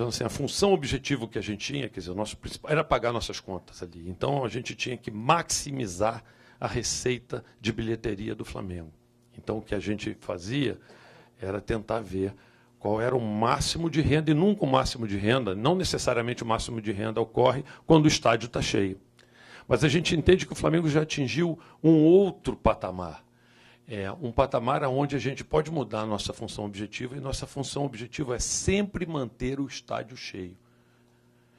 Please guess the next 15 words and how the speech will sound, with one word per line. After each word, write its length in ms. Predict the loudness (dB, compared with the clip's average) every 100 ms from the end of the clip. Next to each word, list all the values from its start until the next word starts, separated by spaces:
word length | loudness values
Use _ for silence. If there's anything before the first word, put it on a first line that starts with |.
| _
Porque 260 | -4 0 0
a 80 | 2
gente 260 | 0 -2
entende 360 | -4 -2 -2 -4
que 100 | -8
isso 160 | -8
cria 260 | -4 2 2
um 80 | 2
círculo 480 | -2 -4 -4 -4 -4
virtu-, 380 | -2 -2 0
virtuoso. 800 | 0 0 0 0 4 4 4 -4 -18
O 40 |
Flamengo, 600 | -12 -10 -8 -8 -6 -8 -10 -20 -20 -20 _ -6
ele 200 | -6 -2
começa 680 | -2 -2 -2 -2 -6 -10